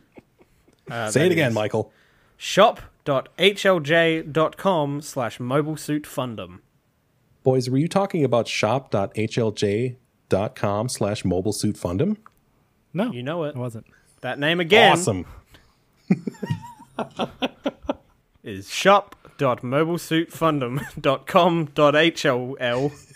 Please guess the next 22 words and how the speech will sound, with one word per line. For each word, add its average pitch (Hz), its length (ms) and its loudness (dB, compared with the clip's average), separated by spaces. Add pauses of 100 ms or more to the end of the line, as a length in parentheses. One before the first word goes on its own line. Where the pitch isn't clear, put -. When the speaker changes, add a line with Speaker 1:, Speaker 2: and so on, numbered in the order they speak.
(440)
Speaker 1:
T 180 200 0
Q. 226 200 2
Speaker 2:
No, 269 360 8
don't. 339 520 8 (320)
Stop. 269 320 2
I'm 202 60 6
Speaker 1:
P 214 60 8
L 214 240 8
S, 160 220 6
Speaker 2:
bleeping 139 80 4
that 117 160 6
out. 101 360 2
Speaker 1:
J 202 260 6
B 208 400 0
S 214 160 4
T 156 100 4
V, 220 60 0
Speaker 2:
You're 196 60 2
done. 202 400 6 (520)
Speaker 1:
Cubidly, 208 720 4
the 202 80 2
Beeblebe. 170 840 0